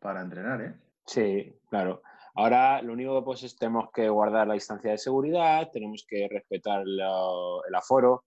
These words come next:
Speaker 1: Normal.
Speaker 2: Eh, bueno, hasta, hasta este día veintidós creo que ya se
Speaker 1: Ujú.
Speaker 2: levanta, aunque yo lo voy a seguir manteniendo.
Speaker 1: Ujú.
Speaker 2: No significa que el veintidós levante el Estado,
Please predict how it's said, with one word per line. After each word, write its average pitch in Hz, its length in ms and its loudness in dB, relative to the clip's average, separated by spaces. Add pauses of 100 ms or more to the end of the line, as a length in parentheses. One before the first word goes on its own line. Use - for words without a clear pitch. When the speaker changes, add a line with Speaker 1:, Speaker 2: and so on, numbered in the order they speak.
(220)
Speaker 1:
Normal. 95 480 -6
Speaker 2:
Eh, 82 60 -4
bueno, 85 240 -2
hasta, 87 540 2
hasta 92 280 0
este 90 260 0
día 85 180 0
veintidós 90 460 0
creo 90 240 0
que 82 160 -2
ya 82 320 -2 (240)
se 139 60 -6
Speaker 1:
Ujú. 123 160 0
Speaker 2:
levanta, 101 300 2
aunque 101 200 2
yo 113 140 6
lo 131 80 8
voy 127 100 6
a 104 180 4
seguir 101 280 -4
manteniendo. 85 720 -6 (320)
Speaker 1:
Ujú. - 60 -8
Speaker 2:
No 101 720 2
significa 107 540 0
que 101 80 -2
el 98 80 0
veintidós 101 440 2
levante 98 1120 0
el 92 160 -4
Estado, 98 680 -2